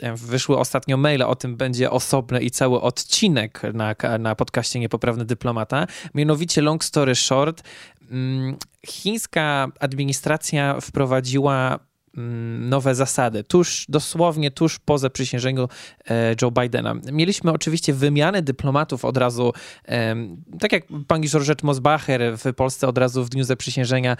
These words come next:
e, Joe Bidena wyleciała z Polski z powrotem do, e, Stanów Zjednoczonych, to tak samo, e, były te roszady dyplomatyczne. No i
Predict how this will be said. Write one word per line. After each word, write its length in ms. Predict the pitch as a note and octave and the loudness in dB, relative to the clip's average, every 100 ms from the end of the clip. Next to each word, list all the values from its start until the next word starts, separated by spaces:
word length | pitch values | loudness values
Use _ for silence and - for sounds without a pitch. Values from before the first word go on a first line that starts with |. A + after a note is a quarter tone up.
| - - - | -6 -20 -4
e, 140 | B2+ B2 | 0 2
Joe 100 | C3+ | 2
Bidena 400 | B2 C3 C3 C3 | 4 2 2 0
wyleciała 760 | B2+ C#3 C3+ - D3+ D3 A#2 A2+ B2 | 2 2 2 2 2 4 4 2 -2
z 300 | A#2+ B2+ - | -2 -2 2
Polski 400 | C3 A#2 - A#2+ | 2 0 -4 -6
z 40 | |
powrotem 420 | - B2 C3 B2 | -2 0 0 0
do, 300 | A#2 A#2 A#2+ A#2+ | 2 2 2 0
e, 100 | A#2+ | -4
Stanów 340 | - C3 A#2+ | -2 0 0
Zjednoczonych, 540 | B2 A#2 - A#2 D#3+ - - - | 0 0 -2 0 -2 -2 -10 -2
to 80 | C#3+ | 2
tak 180 | D#3+ - | 2 2
samo, 360 | E3 D#3+ C#3 | 2 2 2
e, 40 | C#3 | 4
były 180 | D3+ D3+ | 4 4
te 120 | C#3+ | 2
roszady 360 | C#3 D3+ C#3 | 2 0 0
dyplomatyczne. 680 | C3+ D3 C#3 C3+ D#3 - A2 _ - - - | 2 2 0 0 -2 -4 -8 _ -20 -20 -6
No 200 | C3 D3+ | 0 2
i 200 | E3+ D#3+ | 2 0